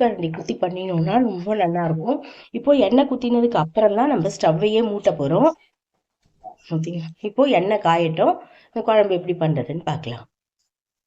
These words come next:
எண்ணெய் இப்போ நல்லா காஞ்சிடுது. அதுல வாசனைக்காக ரெண்டு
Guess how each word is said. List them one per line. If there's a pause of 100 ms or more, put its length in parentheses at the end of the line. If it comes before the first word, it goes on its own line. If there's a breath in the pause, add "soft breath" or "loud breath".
(240)
எண்ணெய்
இப்போ
நல்லா (100)
காஞ்சிடுது. (100)
அதுல
வாசனைக்காக
ரெண்டு